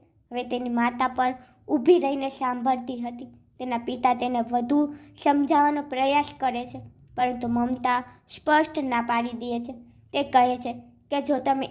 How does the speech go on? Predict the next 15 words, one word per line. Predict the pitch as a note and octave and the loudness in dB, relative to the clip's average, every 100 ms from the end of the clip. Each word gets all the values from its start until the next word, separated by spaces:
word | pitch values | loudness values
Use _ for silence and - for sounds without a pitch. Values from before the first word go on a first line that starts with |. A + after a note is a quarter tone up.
| A3 | -2
ઈચ્છો | C4 C#4 - D4 C#4 - _ - | -4 -4 -4 -4 -4 -6 _ -4
તો | D4 | -2
હું | A#3 D4 | 0 0
તમારા | D4 C4+ C4 C4 | 2 2 2 0
ઘરે | A#3+ B3+ B3 | -2 0 0
પણ | C4+ C#4 | 0 -2
નહીં | B3+ A#3+ A#3+ | -2 -2 -4
રહું, | B3 B3 - - | -4 -6 -16 -8
પણ | - B3+ A#3+ | -2 -2 -2
હું | C4 C#4 - | -4 -2 0
એ | C4+ | 0
ઘરમાં | B3+ B3+ B3+ B3+ | 2 0 0 -2
પાછી | B3+ A#3+ C4 D4+ | 0 -2 -2 -2
નહીં | C4 A#3+ C4+ A#3+ | 0 2 0 0
જાઉં, | A#3 | -2